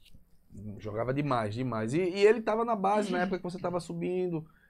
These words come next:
É, ele tinha um, uma função até de, de pegar a molecada pra, pra treinar, finalizações, então.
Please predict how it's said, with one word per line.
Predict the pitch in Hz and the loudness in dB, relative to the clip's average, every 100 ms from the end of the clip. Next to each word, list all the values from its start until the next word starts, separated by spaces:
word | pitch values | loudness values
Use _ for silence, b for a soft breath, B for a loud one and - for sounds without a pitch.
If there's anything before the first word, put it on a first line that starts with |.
| b | b
É, | 131 123 117 123 | -8 -6 -4 -4
ele | 143 | -4
tinha | 131 147 | -4 -4
um, | 151 139 | -2 -2
uma | 135 | -2
função | 135 151 135 - 143 139 | -2 -2 -4 -2 -2 0
até | 123 131 | 0 -2
de, | 143 139 131 | 0 0 0
de | 110 120 | -2 -4
pegar | 113 127 123 131 | -4 -2 0 0
a | |
molecada | 135 135 127 123 131 135 127 117 | 2 -2 -2 0 2 2 2 -2
pra, | - 123 120 113 113 110 | 0 0 2 2 0 -2
pra | 117 | -6
treinar, | 113 131 127 123 139 139 127 131 | -4 -4 -2 -2 0 2 0 -2
finalizações, | 127 123 131 131 - 131 139 131 123 | -6 -4 -4 -6 -4 -2 0 -2 -4
então. | 113 123 127 | -4 -4 -4